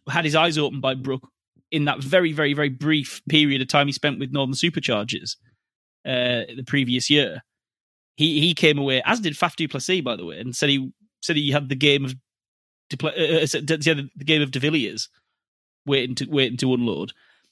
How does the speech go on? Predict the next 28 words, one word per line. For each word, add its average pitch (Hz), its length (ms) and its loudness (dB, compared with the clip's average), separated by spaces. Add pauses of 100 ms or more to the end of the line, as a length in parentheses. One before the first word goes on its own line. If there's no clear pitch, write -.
(340)
I 175 160 0
don't 135 120 -4
know. 143 280 0 (240)
You 160 140 -6
know, 147 80 -10
this 180 160 0
fella, 156 360 2 (400)
i-, 156 100 -10 (260)
if 151 120 -4
he, 185 340 0
if 156 100 0
he 180 60 0
spends 208 300 2
a 185 60 6
little 160 200 4
bit 170 160 2
of - 60 -4
time 151 500 2 (340)
with 147 140 -6
Ben 151 160 0
Stokes 139 380 0
and 139 100 -4
Ben 147 120 -2
Stokes - 480 0 (140)
gets 135 160 -4
the 143 100 0
heart 147 260 4
emojis, 131 680 -2